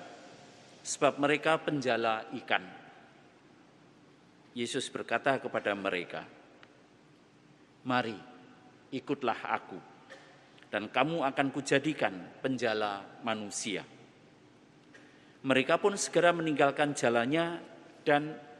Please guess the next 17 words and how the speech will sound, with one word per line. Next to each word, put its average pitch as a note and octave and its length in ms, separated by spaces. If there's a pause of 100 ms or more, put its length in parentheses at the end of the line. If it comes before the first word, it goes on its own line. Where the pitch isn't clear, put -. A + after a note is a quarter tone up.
mengikuti D#3+ 640
Yesus. - 480 (1800)
Setelah G3 320
pergi F#3 320
dari F3 240
sana, A#2+ 400 (320)
Yesus D#3 400
melihat D#3 400
pula F3 240
dua D#3 240
orang E3 320
bersaudara C#3+ 640
yang B2+ 240
lain A2 240
lagi, C3+ 400 (640)
yaitu D3 320
Yakobus D#3 640